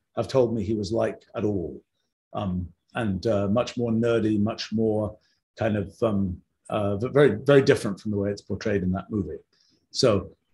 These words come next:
uh, it was kind of interesting because the, at about the same time, a few years ago, the Imitation Game movie came out and, um, oh gosh, what was it called? A movie about Stephen Hawking. Um,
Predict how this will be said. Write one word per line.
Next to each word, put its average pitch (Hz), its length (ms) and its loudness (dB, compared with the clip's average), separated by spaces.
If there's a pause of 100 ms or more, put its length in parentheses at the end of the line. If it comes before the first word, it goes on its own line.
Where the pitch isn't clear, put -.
uh, 104 160 0
it - 60 -4
was 127 180 4
kind 151 220 6
of 123 80 6
interesting 139 500 4
because 110 680 0
the, 113 480 -4 (340)
at 110 60 -2
about 139 240 4
the 131 60 -6
same 120 280 2
time, 127 380 2
a - 20 -4
few 120 200 -6
years 104 200 -2
ago, 104 180 -2
the 104 140 0
Imitation 120 480 -2
Game 117 220 2
movie 113 220 0
came 113 280 -2
out 107 300 -4 (100)
and, 104 380 -2
um, 98 340 -2 (1400)
oh 113 80 -6
gosh, - 340 -10
what - 120 -6
was 98 120 -6
it 110 160 -8
called? 92 240 -2
A 95 60 0
movie 127 380 6
about 107 340 0
Stephen 123 280 -2
Hawking. 98 560 0 (520)
Um, 98 500 0